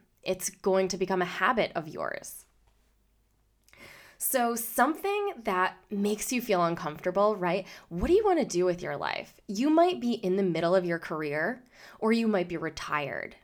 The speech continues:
You might be just starting out. Have you ever asked yourself really important questions like, "Am I happy?" You might automatically say, "Yeah, I'm happy.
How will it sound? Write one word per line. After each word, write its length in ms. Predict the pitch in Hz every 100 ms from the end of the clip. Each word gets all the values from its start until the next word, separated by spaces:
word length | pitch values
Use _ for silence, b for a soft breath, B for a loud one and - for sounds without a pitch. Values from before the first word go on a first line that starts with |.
| _ _ _ _ _ _
You 140 | 180 196
might 180 | 202 202
be 140 | 247
just 360 | 170 196 233 -
starting 460 | 208 208 196 180
out. 380 | 151 165 127 - _ _ _ _ _ _ _ _ _ B B B
Have 120 | 247
you 120 | 269 -
ever 300 | 311 440 -
asked 360 | 208 202 214 -
yourself 520 | 180 180 139 160 - _
really 560 | 202 202 254 285 285 262
important 540 | 190 180 190 170 160
questions 720 | - 165 160 - 147 107 151 - _
like, 560 | 165 160 156 147 - _ _ _ _ _ -
"Am 140 | 233
I 100 | 339
happy?" 640 | 302 - 180 180 - - _ _ _ _ _ _ _ _ _ _ _ _ _ _ _ _ _ _ _ B B B B B
You 120 | 220
might 220 | 302 403 -
automatically 680 | 190 196 196 185 185 185
say, 220 | 175 175 170
"Yeah, 400 | 185 370 196 -
I'm 180 | 190 220
happy. 560 | 127 123 135 240 240